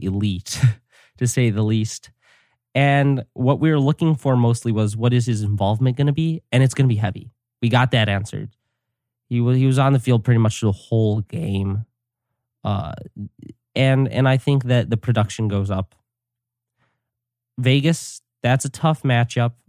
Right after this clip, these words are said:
on paper, but, but, uh, but David Montgomery did well against them. So there's hope for him next week against Las Vegas, especially if he gets in the end zone. But then he's got Cincinnati, Green Bay coming up. I'm not worried about Najee Harris.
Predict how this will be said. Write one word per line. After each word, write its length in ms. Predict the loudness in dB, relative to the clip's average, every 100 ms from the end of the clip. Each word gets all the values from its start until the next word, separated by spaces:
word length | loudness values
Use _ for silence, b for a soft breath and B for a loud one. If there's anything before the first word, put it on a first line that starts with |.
| -6
on 140 | -4
paper, 540 | -2 -4 -2 -4 -4 -6 _ _ _ _ _ _
but, 100 | -20 -20 -6
but, 340 | -6 -6 -6
uh, 220 | -4 -4 -8 -12
but 380 | -8 -6 -6 0
David 220 | 2 4
Montgomery 460 | 2 2 2 2
did 140 | 2 2
well 180 | 2 2
against 280 | 0 0
them. 120 | -2 -4
So 120 | 0
there's 200 | 0 2
hope 200 | 0 0
for 140 | 0
him 120 | 2
next 300 | 2 0 -2
week 180 | -6 -6
against 320 | -2 -2 0
Las 200 | -2 -2
Vegas, 460 | -2 -4 -2 -6 -6
especially 340 | -4 -4 -2
if 60 | -2
he 80 | -2
gets 220 | -4 -4
in 80 | -4
the 120 | -2
end 120 | -2
zone. 280 | -2 -4 -4 b b b -4
But 80 | 0
then 100 | 2
he's 160 | 2
got 200 | 0 0
Cincinnati, 580 | 0 0 2 2 2 0
Green 320 | 0 0 2
Bay 240 | 2 0 0
coming 260 | -2 0
up. 220 | -2 -4 _ b -2
I'm 180 | 2 4
not 240 | 2 0
worried 400 | 0 2 2 2
about 240 | 2 0
Najee 380 | 0 0 0 -2
Harris. 440 | -2 -2 -2 -6